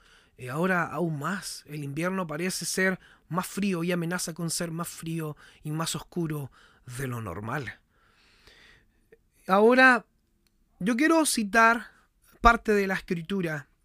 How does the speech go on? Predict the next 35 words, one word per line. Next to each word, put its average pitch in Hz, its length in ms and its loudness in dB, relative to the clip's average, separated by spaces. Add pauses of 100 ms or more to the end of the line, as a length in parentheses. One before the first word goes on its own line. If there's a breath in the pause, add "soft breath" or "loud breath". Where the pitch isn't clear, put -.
(100)
hoy 170 140 -6
día, 160 260 -4
como 226 220 0
no 220 120 0
puede 190 220 -2
ser 196 260 -4
de 170 100 -6
otra 151 200 -10
manera 139 340 -10
también, 117 540 -12 (840 soft breath)
porque 160 600 4
soy 220 680 2 (100)
un 190 220 0
tipo 202 300 -2
que 185 120 -10
confía 185 680 -4
en 165 200 -6
Dios 180 480 -6
plenamente, 170 840 -4 (680 soft breath)
y 160 640 2
yo 180 200 0
sé 220 380 2
que 202 120 -2
la 190 60 0
escritura 202 420 -2
tiene 208 260 2
algo 190 320 -2
que 165 140 -10
decirnos 156 540 -10
también. 127 400 -18 (500 loud breath)
En 202 140 4
Salmo 202 560 4 (260)
ciento 226 480 0
veintiuno 196 580 -2
dice: 185 380 -6